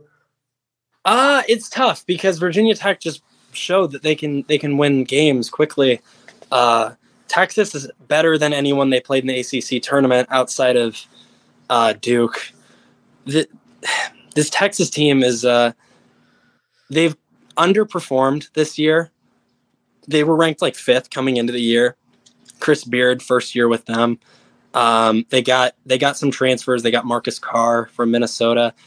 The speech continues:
They're very guard heavy. Um, they, they, uh, they have the potential to go on a run, but they just, they haven't done it this year. So I don't know why you'd think they'd do it now.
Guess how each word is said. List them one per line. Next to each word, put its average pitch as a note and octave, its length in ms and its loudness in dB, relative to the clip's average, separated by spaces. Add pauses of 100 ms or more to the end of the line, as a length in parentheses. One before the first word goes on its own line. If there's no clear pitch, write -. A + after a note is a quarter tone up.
(120)
They're C3+ 120 2
very D3 280 2
guard C3 380 0
heavy. C#3+ 500 0 (600)
Um, A2+ 600 0 (1700)
they, D3+ 260 0 (100)
they, D#3+ 340 0
uh, C#3 300 0
they D3 120 0
have D#3 320 0
the D3+ 80 -6
potential D3 460 -6
to C3 60 -2
go C3+ 80 0
on C#3 80 2
a B2 80 2
run, B2 380 0
but B2+ 120 -4
they B2+ 100 -8
just, C3 300 -8
they C3+ 200 -4
haven't D3+ 440 -2
done B2 200 0
it - 120 -4
this C3 240 -10
year. B2+ 280 0
So C3+ 140 -4
I B2 60 0
don't C3 120 -4
know B2+ 100 0
why B2 200 0
you'd B2+ 200 -4
think B2+ 200 -10
they'd A#2+ 180 -10
do B2+ 120 4
it B2 120 2
now. C3 500 0